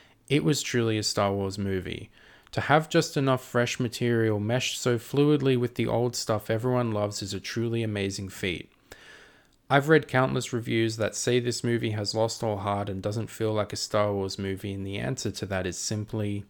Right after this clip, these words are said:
wrong. From glorious dogfights to scene-stealing droids to gritty lightsaber battles, this movie has everything I want in a Star Wars film. And more.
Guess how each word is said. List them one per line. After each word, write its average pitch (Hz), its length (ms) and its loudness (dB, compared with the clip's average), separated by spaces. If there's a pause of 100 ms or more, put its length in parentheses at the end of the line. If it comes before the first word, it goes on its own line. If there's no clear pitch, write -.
(140)
wrong. 92 540 -2 (800)
From 110 200 0
glorious 156 480 4
dogfights 143 680 2
to - 80 -6
scene-stealing 139 800 0
droids 123 480 0
to 95 80 -4
gritty 131 320 2
lightsaber 117 680 0
battles, 113 400 0
this 135 220 -2
movie 139 260 2
has 117 200 0
everything 117 480 0
I 98 80 2
want 107 340 -4
in 113 80 -2
a 98 40 -4
Star 104 300 -2
Wars 101 280 -2
film. - 380 -6 (580)
And 185 180 6
more. 160 300 4